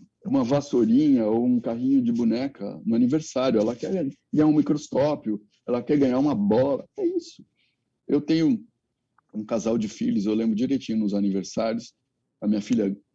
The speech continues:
nunca gostou, mas ela ganhava, às vezes, uma Barbie, às vezes um, uma coisa já preparando ela pra ser dona de casa, e ela nunca gostou, e não, sem influência minha, acho que foi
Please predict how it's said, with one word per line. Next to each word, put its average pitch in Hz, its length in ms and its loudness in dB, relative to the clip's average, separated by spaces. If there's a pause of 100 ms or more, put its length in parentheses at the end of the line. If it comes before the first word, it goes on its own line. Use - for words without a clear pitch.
nunca 113 240 -4
gostou, 120 360 -2
mas 101 160 0
ela 107 140 2
ganhava, 110 520 0 (440)
às 104 160 0
vezes, 110 160 4
uma 101 240 4
Barbie, 98 720 0
às 90 160 -4
vezes 98 240 -4
um, 98 400 -2 (460)
uma 101 220 -4
coisa 104 320 0 (300)
já 117 200 0
preparando 113 540 2
ela 107 160 0
pra 101 220 -4
ser 104 200 -6
dona 104 220 0
de 101 120 -2
casa, 120 460 -6
e 117 80 -4
ela 220 160 -8
nunca - 220 -2
gostou, 98 580 0
e 110 40 0
não, 170 280 -2 (140)
sem 185 320 -4
influência 165 420 2
minha, 135 240 4
acho 104 100 -6
que - 60 -20
foi 151 260 -2